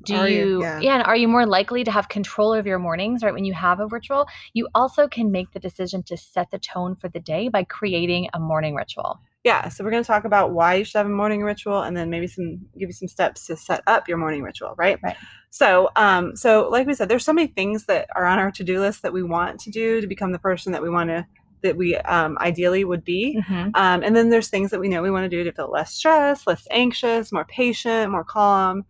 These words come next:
Speaker 2: Um, and the problem is we don't usually do them. And so
Speaker 1: Right.
Speaker 2: that's where the morning ritual can come in.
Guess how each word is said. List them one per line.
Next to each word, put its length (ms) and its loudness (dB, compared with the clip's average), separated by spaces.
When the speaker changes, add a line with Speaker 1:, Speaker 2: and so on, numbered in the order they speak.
Speaker 2:
Um, 240 4
and 80 2
the 40 -6
problem 320 4
is 340 -2
we 80 -6
don't 160 -2
usually 220 -6
do 120 0
them. 260 -2
And 140 -4
so 120 -2
Speaker 1:
Right. 140 -8
Speaker 2:
that's 460 2
where 100 8
the 80 0
morning 260 0
ritual 300 0
can 160 -6
come 160 -8
in. 220 -12